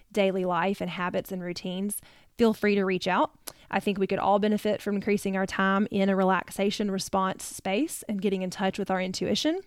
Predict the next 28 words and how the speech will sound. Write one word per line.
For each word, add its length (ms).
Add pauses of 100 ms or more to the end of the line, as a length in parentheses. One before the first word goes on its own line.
(680)
Um, 320 (140)
also, 260
if 120
you're 80
interested 360
in 120
delving 340
further 340
into 260
energy 360
work, 440
Reiki, 440
chakra 420
healing, 560 (280)
reflexology, 800 (240)
feel 180
free 180
to 120
reach 180
out 140
as 100
well. 220 (720)
So 400 (200)
I 100
want 200
to 60
stop 280
here 540